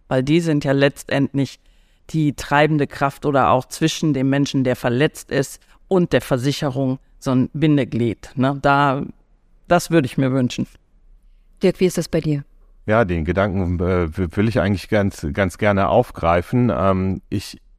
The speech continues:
Speaker 3: glaube, dass, äh, die, alle Beteiligten, ähm, da eine, eine Offenheit einfach an den Tag legen müssen, ihre, ihre festgefahrenen Gedanken und Wege,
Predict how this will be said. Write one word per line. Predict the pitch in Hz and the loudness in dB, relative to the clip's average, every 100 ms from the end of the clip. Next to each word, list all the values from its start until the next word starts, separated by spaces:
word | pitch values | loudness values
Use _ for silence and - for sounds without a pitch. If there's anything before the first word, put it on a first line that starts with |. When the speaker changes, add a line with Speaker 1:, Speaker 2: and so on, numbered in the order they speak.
| - - _ - 90 | -20 -20 _ -20 -4
Speaker 3:
glaube, | 107 107 107 | 2 4 4
dass, | 101 - - | -2 -6 -8
äh, | - 95 92 90 82 | -2 0 0 0 -4
die, | 80 95 95 95 - _ - | -4 -2 -2 -2 -6 _ -2
alle | 120 135 | 2 2
Beteiligten, | 104 - 104 101 95 - 101 | 0 0 2 2 0 -2 0
ähm, | 92 - 92 92 90 78 - _ - _ _ - - - - | 0 0 -2 -2 -2 -4 -8 _ -20 _ _ -20 -20 -20 -2
da | 107 101 | 2 4
eine, | 98 98 98 | 2 2 0
eine | 95 95 - | 2 2 2
Offenheit | 143 131 92 92 | 2 2 2 0
einfach | 78 85 90 | 0 0 0
an | 90 | 0
den | 87 | -2
Tag | 95 90 98 | 0 0 0
legen | 90 90 | -2 -2
müssen, | 92 - 104 | -4 -2 0
ihre, | 104 101 95 | 4 2 0
ihre | - 104 98 98 98 | 0 2 4 4 2
festgefahrenen | - - 113 - - 123 110 107 104 | -4 -2 -2 -4 0 2 4 2 0
Gedanken | 98 104 113 82 | 2 2 2 0
und | 101 113 | 0 2
Wege, | 120 104 92 | 0 2 0